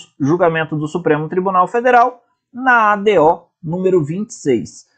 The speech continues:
Oxe, professor, pode fazer isso? Pode fazer isso? Rapaz, tanto pode que esse julgamento aqui é de dois mil e dezenove, e esse julgamento que tá perguntando pra vocês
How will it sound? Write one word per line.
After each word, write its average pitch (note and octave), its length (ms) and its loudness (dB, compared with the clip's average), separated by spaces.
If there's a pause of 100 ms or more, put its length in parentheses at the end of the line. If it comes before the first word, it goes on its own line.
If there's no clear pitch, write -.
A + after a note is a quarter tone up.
(160)
Oxe, C4+ 360 0
professor, E4 380 0
pode B3+ 360 0
fazer A#3 360 2
isso? B3+ 420 -4
Pode B3+ 240 -2
fazer A#3 300 0
isso? D#4 180 -8
Rapaz, G3 800 -2 (360)
tanto F4 380 2
pode G#3+ 360 2
que A3 80 -2
esse A#3+ 200 -2
julgamento G3 540 0
aqui G#3 140 -2
é G3 40 0
de F#3 140 -4
dois F#3+ 300 0
mil C4 260 -2
e A#3 80 -2
dezenove, F#3 1200 0
e C#4+ 120 -2
esse F4 300 -2
julgamento F#3+ 500 0
que A#3 100 -10
tá A3 160 2
perguntando G3 580 -2
pra E3+ 140 -6
vocês A#3 720 -2